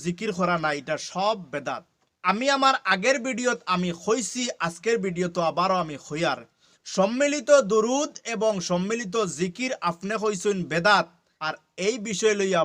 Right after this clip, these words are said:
বল লাগিয়া আমি সুফিয়ান একলা যথেষ্ট তোমার লগে। তবে আমি হইয়ার না আমার লগে বউ। আপনি আপনার জায়গা নির্ধারণ করইন করিয়া কইন,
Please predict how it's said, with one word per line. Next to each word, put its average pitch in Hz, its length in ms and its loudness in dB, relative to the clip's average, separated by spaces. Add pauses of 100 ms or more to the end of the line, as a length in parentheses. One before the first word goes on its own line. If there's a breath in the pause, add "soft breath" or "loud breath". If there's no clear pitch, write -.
(160)
বল 185 200 2 (100)
লাগিয়া 151 340 -4 (200)
আমি 151 200 -6 (120)
সুফিয়ান 147 460 -2 (240)
একলা 165 260 -2 (140)
যথেষ্ট 131 360 -10 (180)
তোমার 135 240 -8 (100)
লগে। 120 260 -12 (560 soft breath)
তবে 160 240 0 (200)
আমি 180 160 0 (100)
হইয়ার 247 340 2 (100)
না 185 60 4 (180)
আমার 160 280 -2
লগে 165 220 -4 (120)
বউ। 165 200 2 (340)
আপনি 220 260 0 (160)
আপনার 226 300 0 (100)
জায়গা 165 260 2
নির্ধারণ 175 540 0 (140)
করইন 170 320 -2 (120)
করিয়া 165 300 -2 (200)
কইন, 202 300 4